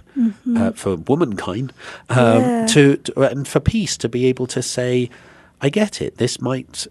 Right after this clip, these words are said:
Speaker 2: really affect my life. This might cost me friends and family and so on." But this is, this is a very powerful statement.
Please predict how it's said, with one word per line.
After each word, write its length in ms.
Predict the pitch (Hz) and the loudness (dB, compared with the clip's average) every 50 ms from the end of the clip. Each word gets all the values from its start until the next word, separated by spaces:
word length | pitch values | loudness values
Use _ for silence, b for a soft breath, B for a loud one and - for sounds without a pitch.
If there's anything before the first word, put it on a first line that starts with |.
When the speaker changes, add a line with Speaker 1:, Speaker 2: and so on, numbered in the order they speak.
| _ _ | _ _
Speaker 2:
really 280 | 123 120 151 202 202 175 | -6 -4 -2 -2 -2 -2
affect 260 | 143 - - 156 - | -4 -4 -4 -6 -4
my 180 | - 117 120 123 | -6 -6 -6 -4
life. 400 | 120 123 131 98 - - - - | -4 -4 -4 -4 -6 -10 -16 -10
This 200 | - 104 - - | -8 -8 -8 -6
might 200 | 110 107 110 - _ 85 85 _ - | -8 -8 -8 -8 _ -20 -20 _ -6
cost 280 | - - 120 - - | -4 -4 -4 -2 -6
me 100 | 127 120 | -10 -10
friends 440 | 107 - - 127 131 113 85 69 95 | -10 -8 -6 -6 -6 -6 -8 -8 -8
and 140 | 104 98 95 | -8 -10 -8
family 520 | - - 113 143 135 113 98 90 87 82 | -8 -8 -6 -4 -4 -4 -4 -4 -6 -10
and 200 | 73 - 80 80 | -10 -12 -12 -12
so 220 | - - 117 113 104 | -12 -10 -10 -8 -10
on." 160 | 73 67 73 | -10 -12 -14
But 200 | - - - _ | -18 -18 -20 _
this 200 | - - 127 - | -20 -16 -10 -4
is, 140 | - 127 123 | -4 -4 -4
this 240 | - - 143 143 - | -4 -8 -8 -6 -4
is 100 | 180 175 | -4 -4
a 60 | 175 | -4
very 200 | 156 156 151 151 | -4 -2 -6 -6
powerful 380 | 143 - 135 123 123 120 - 120 | -6 -8 -8 -8 -8 -8 -8 -10
statement. 460 | - - - 160 - - - - _ | -10 -8 -10 -12 -12 -12 -16 -18 _